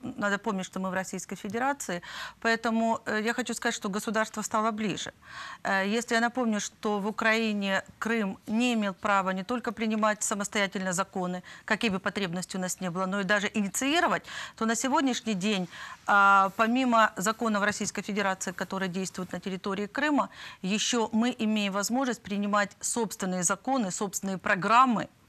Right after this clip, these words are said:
и это является самым важным. И, э, я хочу сказать, вот в Общественной палате,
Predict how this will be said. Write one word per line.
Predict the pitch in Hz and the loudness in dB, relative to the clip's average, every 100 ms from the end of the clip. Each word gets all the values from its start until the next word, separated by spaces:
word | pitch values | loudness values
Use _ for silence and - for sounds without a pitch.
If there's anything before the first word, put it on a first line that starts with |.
| _ _ _ - - - - | _ _ _ -20 -16 -14 -2
и | 226 - | 0 2
это | 254 226 | 2 2
является | 202 208 208 202 | 4 6 6 4
самым | 202 196 196 | 2 2 2
важным. | 180 160 - 254 - - - - - | 4 2 2 -8 -10 -14 -12 -8 0
И, | 240 240 - | 4 4 2
э, | 233 220 214 214 214 - | 2 6 6 6 4 4
я | 226 262 | 2 2
хочу | 233 233 | 0 -4
сказать, | - 233 226 202 190 | -2 0 2 2 2
вот | 196 190 | -2 -2
в | |
Общественной | 202 - 220 208 | -4 -2 -2 -4
палате, | 196 226 269 302 - 196 | 2 4 4 2 2 0